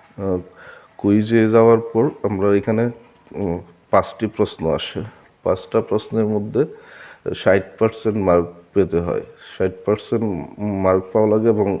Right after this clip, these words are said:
এই কুইজগুলো পাঁচবার চেষ্টা করা যায়। যে পাঁচ,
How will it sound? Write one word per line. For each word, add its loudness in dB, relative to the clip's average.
এই -4
কুইজগুলো 0
পাঁচবার 4
চেষ্টা -4
করা 2
যায়। 2
যে -4
পাঁচ, 4